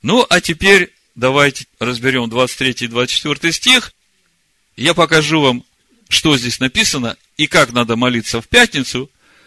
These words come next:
чтобы всё, что вы приготовите, оставалось горячим и не восмердело до субботы. Значит, э,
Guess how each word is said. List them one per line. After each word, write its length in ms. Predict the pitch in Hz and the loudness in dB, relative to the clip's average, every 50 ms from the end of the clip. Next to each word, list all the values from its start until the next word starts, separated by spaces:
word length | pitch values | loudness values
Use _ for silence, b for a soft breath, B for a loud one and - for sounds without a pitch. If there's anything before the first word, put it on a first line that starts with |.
| b b b b b | b b b b b
чтобы 560 | - - - - 151 135 139 135 127 123 - _ _ _ _ - | -6 -4 0 0 2 4 4 4 4 2 -2 _ _ _ _ -4
всё, 260 | - - 175 175 160 | 0 2 2 4 2
что 160 | 143 - - 123 | 2 0 0 -2
вы 100 | 123 117 | -2 -2
приготовите, 840 | - 127 131 131 147 - - 214 196 170 139 - - 131 123 123 - _ _ _ _ _ _ _ _ | -2 -2 0 0 0 2 4 4 4 4 2 0 -2 -4 -4 -6 -8 _ _ _ _ _ _ _ _
оставалось 560 | - 131 - - 156 147 143 139 135 127 123 | -4 -2 0 0 2 4 4 4 4 2 2
горячим 580 | 120 131 143 175 214 208 - - 151 127 123 - - | 2 2 4 4 4 4 2 0 -2 -4 -6 -8 -6
и 140 | 139 151 170 | -6 -4 -2
не 80 | 165 | -2
восмердело 920 | 147 143 135 - - - - 135 131 131 131 156 180 175 143 127 123 127 _ _ _ _ _ _ _ _ _ _ _ _ - | -2 -2 0 -2 -2 -4 -2 -2 -2 -2 0 0 0 2 2 0 -2 -6 _ _ _ _ _ _ _ _ _ _ _ _ -8
до 160 | 107 113 147 | -4 -2 -2
субботы. 480 | 143 - 127 110 101 90 - - - - _ _ _ _ _ _ _ _ _ _ _ _ _ _ _ _ _ _ _ _ _ _ _ _ _ _ _ _ _ _ _ _ _ _ _ _ _ _ _ _ _ | 0 -2 -4 -4 -6 -6 -6 -8 -14 -20 _ _ _ _ _ _ _ _ _ _ _ _ _ _ _ _ _ _ _ _ _ _ _ _ _ _ _ _ _ _ _ _ _ _ _ _ _ _ _ _ _
Значит, 560 | _ 113 127 160 175 - - 170 156 _ - - | _ -10 -8 -6 -6 -4 -4 -6 -6 _ -6 -6
э, 320 | 147 143 143 135 135 | -4 -2 -2 -4 -4